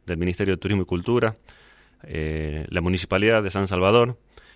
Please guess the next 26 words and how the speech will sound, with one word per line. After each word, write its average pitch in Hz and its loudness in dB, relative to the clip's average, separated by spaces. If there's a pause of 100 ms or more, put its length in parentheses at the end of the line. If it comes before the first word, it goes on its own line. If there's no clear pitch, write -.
(140)
y 131 6
un 113 2
sector 110 2
privado 131 4
que 107 -2
somos 104 0
la, 90 2
la 82 -2
parte 98 0
de 95 2
la 90 2
productora, 110 4
la 90 2
parte 98 0
técnica. 117 2 (600)
Y, 85 -2 (520)
y 104 -2
bueno, 113 6
venimos 110 2
a - 2
invitar 123 2 (520)
a 90 -2
la 87 0
gente 135 4
a 90 -2
participar 117 2